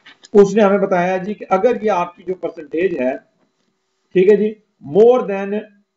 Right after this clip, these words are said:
or equal to, ज्यादा होती है या बराबर होती है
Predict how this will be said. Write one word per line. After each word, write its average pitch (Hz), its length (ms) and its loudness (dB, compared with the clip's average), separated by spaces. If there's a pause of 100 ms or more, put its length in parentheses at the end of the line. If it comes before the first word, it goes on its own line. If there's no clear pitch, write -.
(180)
or 180 200 -4 (160)
equal 190 380 -2
to, 120 120 -10 (240)
ज्यादा 160 320 0
होती 214 440 -4
है 208 240 -2
या 196 120 -2
बराबर 143 400 -6
होती 110 260 -12
है 85 60 -20